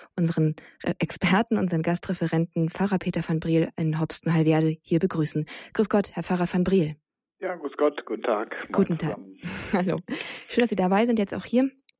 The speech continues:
Speaker 1: Und wir starten wie gewohnt hier jetzt auch mit einer Einstiegsfrage, damit unsere Hörer Zeit haben, ihre Fragen hier anzurufen, um ihre Frage zu stellen. Also, liebe Zuhörer, noch einmal die Telefonnummer. Die Leitungen sind jetzt offen für Sie.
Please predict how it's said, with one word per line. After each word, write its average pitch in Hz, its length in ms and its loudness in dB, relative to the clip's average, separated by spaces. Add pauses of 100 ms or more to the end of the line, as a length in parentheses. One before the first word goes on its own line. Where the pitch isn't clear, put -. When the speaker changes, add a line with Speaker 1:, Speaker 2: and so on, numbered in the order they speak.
(440)
Speaker 1:
Und 196 180 2
wir 214 120 4
starten 185 420 -2
wie 190 100 2
gewohnt 180 420 0
hier - 220 -2
jetzt 170 240 0
auch 185 160 -2
mit 180 160 0
einer 165 280 2
Einstiegsfrage, 208 840 0 (460)
damit 220 220 4
unsere 208 260 -2
Hörer 190 400 2 (340)
Zeit 175 420 -2
haben, 170 380 0 (240)
ihre 175 220 2
Fragen 165 560 0
hier 170 220 0
anzurufen, 165 680 0
um 160 240 2
ihre 156 200 0
Frage 151 360 0
zu 220 100 0
stellen. 151 300 0
Also, 165 220 2
liebe 170 220 0
Zuhörer, 208 360 2
noch 175 120 0
einmal 196 280 2
die 196 80 0
Telefonnummer. 202 760 2 (340)
Die - 40 -4
Leitungen 190 440 2
sind 180 220 0
jetzt - 260 -4
offen 196 220 0
für 214 160 2
Sie. 202 260 2